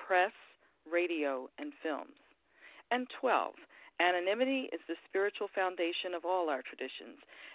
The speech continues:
ever reminding us to place principles before personalities. Thank you. I pass.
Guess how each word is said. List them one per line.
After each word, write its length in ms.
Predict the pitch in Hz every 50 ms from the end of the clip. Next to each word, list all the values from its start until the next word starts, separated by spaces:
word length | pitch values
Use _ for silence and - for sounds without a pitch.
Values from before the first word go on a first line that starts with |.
| - -
ever 200 | 175 208 247 254
reminding 540 | 254 254 254 240 208 190 190 190 190 185 180
us 100 | 180 175 - -
to 60 | 175
place 300 | - - 175 165 165 165 - -
principles 600 | - 196 190 190 - - 202 175 180 180 180 180 - -
before 420 | 185 175 - - 156 151 151 151
personalities. 880 | 151 - - 143 143 - - 147 151 135 123 110 107 - - - 78 - - _ _ _ _ _ _ _ _
Thank 180 | - 196 185 - -
you. 100 | 156 151
I 100 | 143 143
pass. 340 | - - - 160 156 -